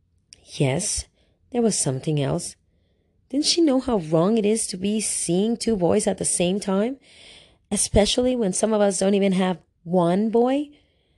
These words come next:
Couldn't she see how selfish and mean-spirited that was? But I didn't write that. Instead, I wrote, Fat Louis. Well, Boris was pretty upset, Lily. I mean, he totally suspects something.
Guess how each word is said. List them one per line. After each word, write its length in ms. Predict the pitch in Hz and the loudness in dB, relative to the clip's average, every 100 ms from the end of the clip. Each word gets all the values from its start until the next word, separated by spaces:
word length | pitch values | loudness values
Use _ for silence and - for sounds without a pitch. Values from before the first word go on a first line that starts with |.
| _ _ | _ _
Couldn't 220 | - 339 | -2 0
she 200 | - 339 | 2 0
see 320 | - - 220 | 0 -2 -2
how 180 | 254 240 | 0 0
selfish 580 | 208 - 196 226 254 - | 0 0 0 0 -2 0
and 180 | 180 170 | 0 0
mean-spirited 800 | 170 233 - - 269 277 294 294 | 0 0 -2 -2 0 0 -2 -2
that 180 | 285 285 | -4 0
was? 360 | 277 311 - - _ _ _ _ _ _ _ _ _ - | 0 -2 -6 -16 _ _ _ _ _ _ _ _ _ -14
But 480 | 180 175 - - | -12 -10 -4 0
I 140 | - 220 | 4 4
didn't 220 | 180 160 | 2 0
write 240 | 156 170 | -2 -4
that. 200 | - 87 - _ _ _ - | -6 -10 -10 _ _ _ -8
Instead, 420 | 226 - 269 269 | -4 0 0 0
I 120 | - 196 | 0 0
wrote, 320 | 190 - - _ _ _ _ _ _ _ _ _ _ _ _ _ - | 2 0 -6 _ _ _ _ _ _ _ _ _ _ _ _ _ 0
Fat 220 | 202 - | 2 2
Louis. 280 | 180 147 - _ _ _ _ _ _ _ _ - | 0 -2 -8 _ _ _ _ _ _ _ _ -2
Well, 340 | 214 208 202 | 4 6 4
Boris 500 | - 180 190 233 302 | -2 -4 0 2 2
was 180 | 220 - | -4 -6
pretty 280 | - 175 156 | -6 -4 -4
upset, 440 | 156 - 202 - | -4 0 0 -2
Lily. 380 | 170 160 165 - _ _ _ _ _ - | -8 -6 -6 -10 _ _ _ _ _ -2
I 80 | |
mean, 220 | 190 202 170 | 2 2 0
he 300 | 160 - 202 | -4 -8 -8
totally 500 | - 214 190 156 151 | 0 2 4 2 -2
suspects 560 | - 139 - 165 - | -6 -8 -4 -4 -4
something. 440 | - 151 147 165 | -8 -8 -8 -12